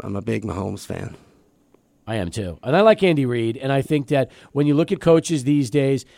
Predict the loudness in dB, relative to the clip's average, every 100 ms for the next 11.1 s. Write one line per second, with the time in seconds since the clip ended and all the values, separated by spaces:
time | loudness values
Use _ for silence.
0 | -20 -20 -10 0 0 0 -4 -4 0 0
1 | 0 -2 0 0 0 2 2 2 0 -2
2 | 0 0 0 -2 0 0 0 -2 -2 -2
3 | -2 0 2 4 2 -2 -2 -4 -6 -20
4 | -8 0 2 4 4 2 -2 -2 -2 -4
5 | -2 -2 -2 -2 0 0 -2 -10 -20 -8
6 | 2 2 2 _ _ _ _ -4 -2 -2
7 | 0 4 4 4 0 -4 -2 -2 0 0
8 | 0 -2 -10 -12 -12 -8 -8 -8 -6 -6
9 | -4 -6 -8 -12 -12 -10 -4 -2 0 -2
10 | -4 -2 -2 -2 -16 -8 -2 2 2 2
11 | 0